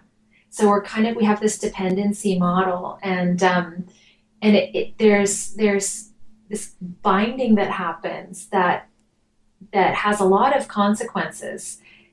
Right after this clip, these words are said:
in relationship that aren't favorable and that can sometimes lead to the f-, feelings of being trapped or misunderstood or feelings of not being loved or judgment or, I mean, it runs the gamut for every individual.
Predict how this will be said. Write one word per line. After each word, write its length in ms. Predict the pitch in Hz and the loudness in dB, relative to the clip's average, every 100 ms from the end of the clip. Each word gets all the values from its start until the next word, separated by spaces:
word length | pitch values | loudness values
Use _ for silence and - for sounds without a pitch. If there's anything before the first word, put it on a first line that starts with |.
| - | -4
in 140 | 190 | 2
relationship 640 | 180 170 175 175 190 185 - | 4 6 4 2 -2 -2 -2
that 120 | 180 | 2
aren't 180 | 185 - | 2 0
favorable 760 | - 175 180 180 165 - - - | -2 2 4 4 4 -2 -4 -10
and 200 | 185 180 | -6 -2
that 260 | 180 - - | 0 -2 -4
can 180 | - 214 | 2 4
sometimes 500 | 214 247 254 220 190 | 4 0 0 2 4
lead 280 | 190 208 - | 6 6 4
to 180 | - 190 | 0 0
the 100 | 185 | 0
f-, 240 | - - - | -2 -10 0
feelings 340 | 214 214 190 | 6 6 6
of 120 | 185 | 0
being 200 | 185 160 | -2 -6
trapped 480 | - - 196 196 190 | -6 2 4 4 2
or 80 | 170 | -4
misunderstood 920 | 170 180 165 165 - 190 196 190 - - - _ - | -4 -8 -6 -6 0 4 8 6 4 -2 -20 _ 0
or 440 | 185 175 170 - | 2 2 0 -4
feelings 300 | - 247 240 | -4 -2 0
of 100 | 214 185 | 2 4
not 200 | 185 190 | 4 4
being 240 | 190 175 | 0 2
loved 520 | 165 302 175 - - - | 2 4 2 -2 -10 -2
or 380 | 185 175 180 - - _ | 2 4 2 -2 -20 _
judgment 640 | - 190 190 220 185 175 - 202 | 0 2 2 0 -2 -2 -12 -6
or, 440 | 185 180 180 180 _ - - - - | -4 -2 -4 -6 _ -20 -20 -18 -6
I 100 | 175 | 0
mean, 220 | 190 175 | 2 2
it 120 | 160 - | 0 -2
runs 200 | 175 - | -4 -4
the 80 | |
gamut 380 | 156 151 202 - - | -8 -2 0 -2 -8
for 360 | _ 180 170 - _ _ - | _ -10 -10 -10 _ _ -10
every 200 | 175 180 | -2 -2
individual. 800 | 170 165 156 196 - 214 - | -2 -8 -6 0 0 0 -4